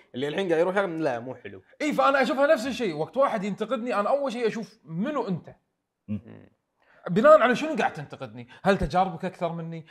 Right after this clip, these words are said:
Speaker 2: هل أنت درست أكثر مني؟ هل بحثت أكثر مني؟
Speaker 3: شوف، أتفق مع عظوم باللي قاله، أنت إذا تبي تسمع النقد بغض النظر من الشخص، أ-، أكيد أنا أفضل إنه يكون واحد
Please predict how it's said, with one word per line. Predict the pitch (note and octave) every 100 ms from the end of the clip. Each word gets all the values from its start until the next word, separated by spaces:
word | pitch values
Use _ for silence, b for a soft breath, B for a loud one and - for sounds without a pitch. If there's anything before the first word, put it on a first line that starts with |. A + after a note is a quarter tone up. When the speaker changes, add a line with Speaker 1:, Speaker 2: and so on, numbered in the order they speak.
| b -
Speaker 2:
هل | E3+
أنت | E3+ D3+
درست | C3+ D#3 E3+
أكثر | F3+ F3+ D#3+
مني؟ | D#3 D3
هل | D3
بحثت | C#3 E3 - F3
أكثر | F3 E3
مني؟ | E3+
Speaker 3:
شوف، | G#3
أتفق | G3+ E3 F#3 - G#3 G3
مع | F#3 F3
عظوم | E3+ D#3
باللي | C3+ C#3+
قاله، | D#3 E3+
أنت | F3+ - D#3+ D#3
إذا | E3 D#3+
تبي | D#3+ D#3 D3 - -
تسمع | F3 E3+ D#3
النقد | F3+ E3+ - _ _
بغض | C#3 E3 A3
النظر | G#3+ D#3
من | D3+ D3
الشخص، | E3 D3+
أ-، | D#3 D3+
أكيد | D3+ E3 C#3+
أنا | D3
أفضل | C#3+ D3+ D3
إنه | D3+
يكون | C#3 D3 C#3+
واحد | C#3 C3+